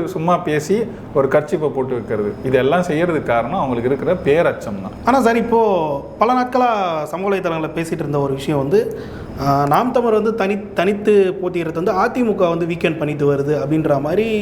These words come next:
Speaker 2: ஒரு கருத்துருவாக்கத்தை உருவாக்குறதை நம்ம பார்க்க முடிஞ்சது. இப்போ நம்ம சொல்ற மாதிரி அந்த பட்டியல் சமூகம் வந்து திமுக விட்டு விலகுதுன்னு வைங்களேன், நாம் தமிழரோ இல்ல அ தி மு க கூட அவங்களோட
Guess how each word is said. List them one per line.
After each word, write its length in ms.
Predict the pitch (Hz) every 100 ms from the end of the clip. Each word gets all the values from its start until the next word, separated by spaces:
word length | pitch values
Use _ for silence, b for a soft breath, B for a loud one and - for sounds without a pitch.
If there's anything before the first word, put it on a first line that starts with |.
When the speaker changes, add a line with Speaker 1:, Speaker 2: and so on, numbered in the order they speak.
| 196 214
Speaker 2:
ஒரு 120 | 233
கருத்துருவாக்கத்தை 760 | 220 220 240 247 214 175 175 226 202
உருவாக்குறதை 440 | 180 190 175 160 202
நம்ம 140 | 180 156 156
பார்க்க 240 | 160 143
முடிஞ்சது. 300 | 135 127 120 - B B B B
இப்போ 300 | 156 170 -
நம்ம 240 | 233 214 220
சொல்ற 200 | 220 226 233
மாதிரி 220 | 226 226
அந்த 140 | 208 185 170 165
பட்டியல் 380 | 165 226 240 226
சமூகம் 320 | 202 190 180
வந்து 140 | 185 202 185 170 156 151 -
திமுக 320 | 185 202 190
விட்டு 200 | 170 165
விலகுதுன்னு 520 | 165 170 185 175 165 151
வைங்களேன், 340 | 139 143 139 B B B B
நாம் 280 | 170 175 202
தமிழரோ 300 | 190 185 208
இல்ல 200 | 277 254
அ 80 | 208
தி 120 | 214
மு 100 | 220 202
க 160 | 185
கூட 160 | 180 190
அவங்களோட 340 | 196 180 170